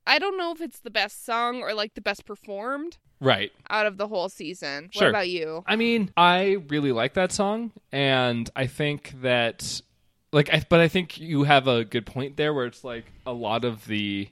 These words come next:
Speaker 2: reasons that I like that song are not necessarily due to Glee, um, <laughs> and they're just kind of using that. Um,
Speaker 1: He's manipulated you.
Speaker 2: so I, I'm,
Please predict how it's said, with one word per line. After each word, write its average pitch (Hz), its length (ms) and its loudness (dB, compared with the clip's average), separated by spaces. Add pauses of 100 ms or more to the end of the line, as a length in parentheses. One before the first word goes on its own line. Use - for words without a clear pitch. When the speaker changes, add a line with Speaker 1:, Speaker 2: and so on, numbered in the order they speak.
(560)
Speaker 2:
reasons 117 520 0
that 131 120 2
I 135 80 4
like 139 180 0
that 143 160 -2
song 156 420 -2
are 104 540 2 (360)
not 123 260 0
necessarily 117 400 2
due 110 180 -4
to 101 100 -6 (120)
Glee, 117 580 -6 (240)
um, 143 360 8 (160)
<laughs> - 160 -10
and 143 140 6
they're 135 100 6
just 147 180 4
kind 135 160 8
of 104 180 -8
using 156 440 2
that. 202 320 2 (120)
Um, 113 380 4
Speaker 1:
He's - 160 -12
manipulated 240 760 6
you. 208 480 -4
Speaker 2:
so 131 760 6
I, 175 220 6
I'm, 196 260 0